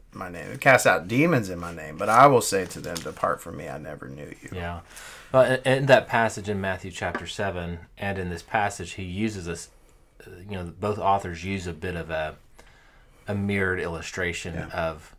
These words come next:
Speaker 2: what's your fruit.
Speaker 1: Right.
Speaker 2: So in Hebrews chapter six, he talks about, uh, these, these false converts or these false repenters.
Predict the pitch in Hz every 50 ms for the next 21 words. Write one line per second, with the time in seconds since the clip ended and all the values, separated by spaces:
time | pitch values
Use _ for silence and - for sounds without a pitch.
0 | _ _ 92 92 92 92 - - - 82 - - - - 80 76 64 - - -
1 | - _ _ - - - 78 76 - - - - - - _ - - 98 92 92
2 | - 87 95 90 85 - 123 117 110 107 107 98 - - - 101 92 - 95 85
3 | - - 151 135 113 - - - 110 - - 101 92 - - 104 82 87 87 82
4 | 78 - - - - - - - - - - _ _ - - 90 87 85 82 78
5 | 76 73 - _ _ - - _ _ _ - 104 98 98 92 90 85 85 85 -
6 | - 92 87 85 82 - - - 101 101 95 - - - - - - - 98 95
7 | 95 95 92 82 78 73 76 80 - - - - - - 85 87 85 82 - -
8 | 101 95 92 90 - - 85 - - 95 87 82 87 80 78 78 78 -